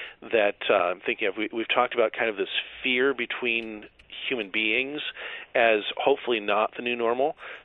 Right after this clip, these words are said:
the, uh, the racial unrest, hopefully the unrest not the new normal, but hopefully a, uh, a, a, a new way forward where we have greater respect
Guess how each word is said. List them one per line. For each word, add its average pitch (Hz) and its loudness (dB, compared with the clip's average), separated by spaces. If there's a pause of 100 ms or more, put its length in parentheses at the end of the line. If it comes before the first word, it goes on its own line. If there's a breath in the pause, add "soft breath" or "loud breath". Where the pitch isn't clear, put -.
the, 113 0
uh, 98 4
the 107 2
racial 117 2
unrest, 107 0 (280 loud breath)
hopefully 127 2
the 104 0
unrest 98 0
not 117 2
the 127 -6
new 123 -2
normal, 120 2
but 110 -2
hopefully 113 -2
a, 92 0 (400 loud breath)
uh, 78 2
a, 95 0 (120)
a, 101 0
a 104 -4
new 113 -4
way 117 2 (220)
forward 117 2
where 104 2
we 101 -2
have 101 -2
greater 107 2
respect 98 -2